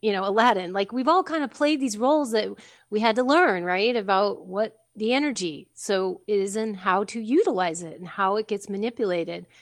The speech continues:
and how we can manipulate the energy. So now I think that when you come to those experiences and you've had those experiences, and then you come to a place where of a choice point again,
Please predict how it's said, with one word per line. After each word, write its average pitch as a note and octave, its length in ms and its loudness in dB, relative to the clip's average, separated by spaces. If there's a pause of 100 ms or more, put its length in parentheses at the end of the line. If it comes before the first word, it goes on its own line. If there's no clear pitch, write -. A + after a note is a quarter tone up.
(120)
and F3 100 -10
how F#3+ 160 0
we C#4 220 2
can F4+ 180 0
manipulate F#3+ 720 -2
the G3+ 160 -4
energy. F3+ 480 -10 (320)
So A3 400 2
now A#3 440 2
I A3 120 2
think B3 320 -6
that F#3+ 280 -4 (120)
when G#3+ 280 -4
you G#3 100 -2
come A#3+ 420 -4 (380)
to G#3 100 -4
those A3 240 2
experiences A3 880 -2
and F3+ 100 -6
you've E3 80 -16
had A3 320 -6
those G#3 200 -4
experiences, G3 760 -6
and F3+ 100 -12
then F#3+ 120 -4
you F#3 80 -4
come G#3 240 -6
to G3 100 -2
a F3+ 60 -2
place G3 360 -2
where F3+ 140 -2
of F3+ 220 -8
a - 20 -10
choice A3 380 -2
point F3+ 420 -10 (160)
again, F#3+ 560 -2